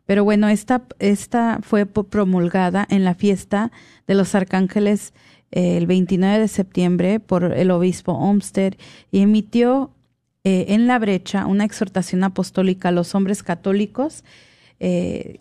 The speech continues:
que decía que eran sus hijos espirituales en la diócesis de Dallas. Digo, perdón, en la diócesis de Phoenix. Y pues es, es cierto que, pues, lo escribió pensando en los hombres de, de Phoenix, pero no se limita a eso.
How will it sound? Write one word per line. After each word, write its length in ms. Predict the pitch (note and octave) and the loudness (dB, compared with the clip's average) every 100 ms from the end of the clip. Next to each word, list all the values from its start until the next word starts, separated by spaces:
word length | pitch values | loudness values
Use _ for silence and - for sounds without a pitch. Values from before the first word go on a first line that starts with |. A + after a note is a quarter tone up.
| _ | _
que 100 | G#3+ | -2
decía 460 | F#3+ F#3 A3 A3 A3+ | 0 0 0 -2 -2
que 140 | - | -2
eran 180 | A3 A3+ | 0 0
sus 240 | A3+ F#3+ | 0 -2
hijos 420 | A3 G3 A#3 G#3+ G#3 | -2 -2 -2 -2 -2
espirituales 720 | F#3 G3 F3+ - F#3 F#3 F#3+ | -4 -2 -4 0 -2 0 -2
en 60 | |
la 100 | E3+ | -2
diócesis 360 | E3+ E3+ E3 F3 | 0 -4 -4 -4
de 100 | F3 | -2
Dallas. 420 | G3 G#3 F#3+ F#3+ _ _ _ _ _ - | 0 -2 -4 -8 _ _ _ _ _ 0
Digo, 260 | G#3 G#3 | 2 2
perdón, 280 | - G3 F#3+ | 0 0 2
en 80 | F#3 | 2
la 80 | F3+ | 2
diócesis 420 | G3 G3 G3+ G#3 | 0 0 0 0
de 100 | G3+ | 0
Phoenix. 520 | - A3+ G#3+ F#3 - | 0 0 0 -4 -6
Y 120 | - F#3 | -2 0
pues 280 | G#3+ G3 - - _ | 0 -2 -8 -20 _
es, 360 | A3+ C4 - - _ | 2 2 -2 -12 _
es 220 | A3+ C4+ C4 | 0 0 0
cierto 500 | A#3 G3 E3+ B3+ - | -2 -2 -2 -6 -2
que, 340 | G#3 F3+ F3 - - _ - | 0 0 -2 -8 -20 _ -2
pues, 120 | G#3+ | 0
lo 80 | G#3 | 0
escribió 560 | G3+ G#3 G3 G3+ G3+ | 0 0 2 2 0
pensando 460 | A3+ A3 G#3 G3+ G#3 | 0 -2 0 0 0
en 60 | |
los 180 | G#3 F#3+ | -2 -2
hombres 320 | F#3+ F#3 G3 | -2 0 -2
de, 260 | G3+ F3+ C#3 | -2 -2 -2
de 180 | F3 E3+ | -2 -2
Phoenix, 440 | - F#3+ G3 - | -2 0 0 -2
pero 240 | - G3 F#3 | -2 0 2
no 160 | F#3 | 0
se 140 | F#3 A3+ | 0 0
limita 440 | A#3 G3 F3 G3 | 2 0 0 0
a 60 | F3+ | 0
eso. 420 | G3+ - F3+ | -2 -4 -8